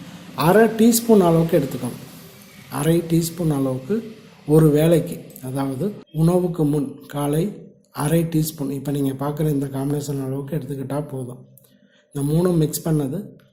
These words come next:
பால் அப்படி இல்லாத பட்சத்துல தேன்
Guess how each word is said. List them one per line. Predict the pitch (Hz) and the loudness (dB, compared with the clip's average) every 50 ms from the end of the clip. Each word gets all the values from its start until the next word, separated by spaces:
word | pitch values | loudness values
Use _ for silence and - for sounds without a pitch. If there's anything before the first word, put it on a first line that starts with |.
| _ _ - | _ _ -6
பால் | - 147 156 165 175 175 170 - - | -4 0 2 2 2 0 0 -4 -8
அப்படி | - 131 135 139 143 139 | -10 -8 -4 -2 -2 0
இல்லாத | 139 143 147 160 156 156 151 156 | 0 2 2 4 4 4 2 2
பட்சத்துல | 139 139 135 135 - 131 - 139 151 175 208 202 - | 0 -2 -4 -6 -8 -10 -8 -6 -4 -4 -4 -6 -6
தேன் | - - 135 131 127 123 - - - | -8 -6 -4 -4 -6 -8 -10 -16 -20